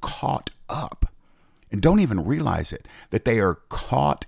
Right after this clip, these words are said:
in the gears of the temporal. They're caught in the gears of the impermanent, permanent, that which is fading, that the, the, the, the temporary state of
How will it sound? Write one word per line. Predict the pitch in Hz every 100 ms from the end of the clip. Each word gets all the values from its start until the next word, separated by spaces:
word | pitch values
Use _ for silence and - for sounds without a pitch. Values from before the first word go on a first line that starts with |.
| -
in | 113 120 101
the | 85
gears | 73 73 110 117 90 80 -
of | - 82
the | 80
temporal. | - - 214 - 73 55 - - - - - - _ _ _ _ - -
They're | 98
caught | - - 123 123 -
in | 113
the | 101
gears | 87 92 104 87 80
of | - 95 80
the | 87 -
impermanent, | 101 101 101 87 - - - 101 78 - -
permanent, | 110 95 - - - _ _ _ _ - _ _ _
that | 87 101 107
which | -
is | 90 -
fading, | - 104 101 80 76
that | 90 -
the, | 92
the, | 85 78 87 80
the, | - 80 78 -
the | 82 85
temporary | - 120 117 - 113 92 90 90 85
state | - - 90 85 - -
of | 82 80